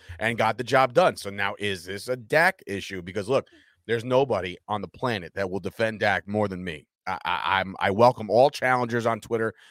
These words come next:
If you've seen it, th-, it's a mob. They come after me like, "This guy will never win the big game," and blah, blah, blah, blah, blah. I truly think to this day, right now, that he still has the intangibles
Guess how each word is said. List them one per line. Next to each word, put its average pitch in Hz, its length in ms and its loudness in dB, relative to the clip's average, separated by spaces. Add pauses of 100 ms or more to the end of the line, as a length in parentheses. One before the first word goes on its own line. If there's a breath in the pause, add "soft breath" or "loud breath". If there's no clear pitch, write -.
If 95 100 -6
you've 98 120 -6
seen 135 300 -4
it, 131 140 -4 (100)
th-, 92 100 -12
it's 90 320 -8
a 87 80 -4
mob. 90 500 0
They 90 120 -4
come 139 200 0
after 127 240 -2
me 117 80 -10
like, 87 120 -14
"This - 140 -12
guy 117 220 -4
will 95 120 -6
never 156 300 -2
win 135 160 0
the 120 60 -2
big 110 260 -4
game," 104 280 -6
and 90 80 -12
blah, 180 140 4
blah, 156 100 2
blah, 131 120 0
blah, 117 100 0
blah. 107 140 -4 (460)
I 113 200 2
truly 135 380 -2
think 113 280 -4
to 104 80 -8
this 107 220 -4
day, 101 240 2
right 98 280 2
now, 92 300 0
that 90 140 -6
he 101 120 -4
still 120 440 0
has 98 240 0
the 98 140 -12
intangibles 95 640 -6